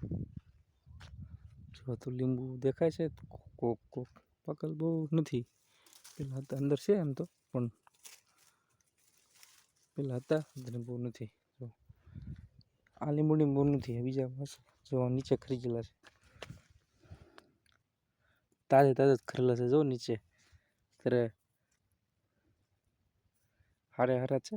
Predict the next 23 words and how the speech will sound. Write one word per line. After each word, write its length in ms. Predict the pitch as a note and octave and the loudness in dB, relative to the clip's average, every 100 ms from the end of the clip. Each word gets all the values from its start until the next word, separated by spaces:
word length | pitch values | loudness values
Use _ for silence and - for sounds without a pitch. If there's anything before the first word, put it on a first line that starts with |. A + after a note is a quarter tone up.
| - | -2
પાકલ 300 | C#3+ C#3 A#2 | 0 4 4
જ 100 | A2 - | 2 -2
છે. 100 | A#2+ - _ _ _ - _ - | -4 -4 _ _ _ -20 _ 0
આજે 160 | C#3+ C3+ | 2 2
જ 60 | - | 2
ખરેલા 340 | C3+ C3 A#2+ A#2+ | 4 4 2 -2
છે, 60 | A#2+ | 0
જો. 80 | B2+ A2+ _ _ _ _ _ _ _ _ _ _ _ _ _ _ _ C#3+ | 0 -2 _ _ _ _ _ _ _ _ _ _ _ _ _ _ _ -4
દુકાન 260 | C3+ D3 C#3 | 0 2 2
લેવા 220 | C#3+ D3 C#3+ | 4 4 4
જઈએ 140 | C#3+ | 2
તો 120 | C#3 C3 | 4 4
આનો, 180 | C3+ C3+ B2 _ _ _ C#3+ | 4 2 -4 _ _ _ -2
આનો 140 | C3 B2 | 2 2
માર્કેટમાં 460 | C3+ C#3+ C3+ C#3 | 2 2 2 4
તાર 140 | C3+ B2 | 2 2
ઘણો 160 | C3+ B2+ | 2 2
ભાવ 140 | A#2+ B2 | 4 4
હોય. 120 | C#3+ F3+ _ _ _ _ _ _ _ _ _ _ _ _ | 2 -2 _ _ _ _ _ _ _ _ _ _ _ _
એટલે 180 | - D#3+ D3 | -10 -2 2
આ, 120 | C#3 - - _ - G#3 - - - - | 2 0 -20 _ -18 -16 -14 -16 -18 -16
આપણે 240 | - D3 | 2 8
આ, 60 | C#3+ | 8